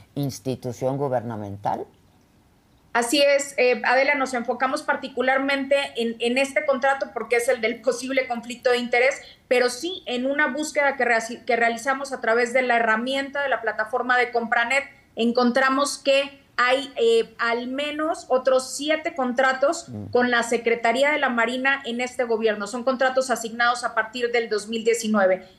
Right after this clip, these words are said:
Speaker 2: Entonces, eh, pues digamos que no es solamente la Secretaría de la Defensa Nacional con quien tiene, eh, negocios esta compañía, cuya dueña,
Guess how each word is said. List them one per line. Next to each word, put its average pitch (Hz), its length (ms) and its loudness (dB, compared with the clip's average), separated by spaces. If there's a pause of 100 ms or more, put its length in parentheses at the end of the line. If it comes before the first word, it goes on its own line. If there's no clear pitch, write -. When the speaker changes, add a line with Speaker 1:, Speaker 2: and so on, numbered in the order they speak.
Speaker 2:
Entonces, 247 640 2
eh, 226 580 2
pues 226 140 2
digamos 262 340 0
que 254 100 0
no 254 160 -2
es 262 240 -2 (200)
solamente 277 640 -2
la 247 140 -6
Secretaría 226 520 0
de 240 60 4
la 233 120 2
Defensa 226 380 -2
Nacional 233 720 -2 (100)
con 226 220 2
quien 226 240 0
tiene, 240 580 2
eh, 214 360 4
negocios 233 800 0 (340)
esta 262 420 0
compañía, 240 560 0 (260)
cuya 226 340 2
dueña, 262 480 4